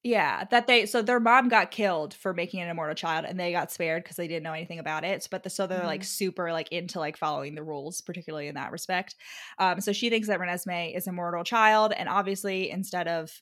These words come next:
Speaker 1: you know, in any way clarifying or, uh,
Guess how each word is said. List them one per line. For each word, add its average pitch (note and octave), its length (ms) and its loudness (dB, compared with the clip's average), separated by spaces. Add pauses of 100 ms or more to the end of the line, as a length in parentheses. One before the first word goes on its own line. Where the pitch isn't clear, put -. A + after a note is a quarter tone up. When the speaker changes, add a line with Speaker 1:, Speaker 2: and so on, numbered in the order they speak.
Speaker 1:
you F#3 120 -6
know, E3 200 -4
in E3+ 120 -6
any A#3+ 240 2
way F#3+ 380 2
clarifying E3+ 920 -2
or, D#3 560 -4 (680)
uh, C#3 60 -6